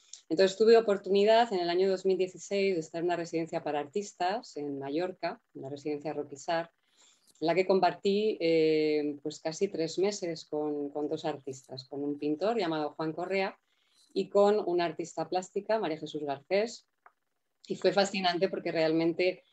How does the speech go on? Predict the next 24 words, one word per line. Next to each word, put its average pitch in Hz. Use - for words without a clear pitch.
me 165
permitían 156
entrar 147
en 151
sus -
estudios, 151
ver 170
la 156
obra 170
en 139
proceso, 135
¿no? 156
Entonces, 143
de 156
alguna 156
manera, 180
ah, 151
yo 196
también 156
estaba 170
en 170
proceso 170
haciendo 156
un, 151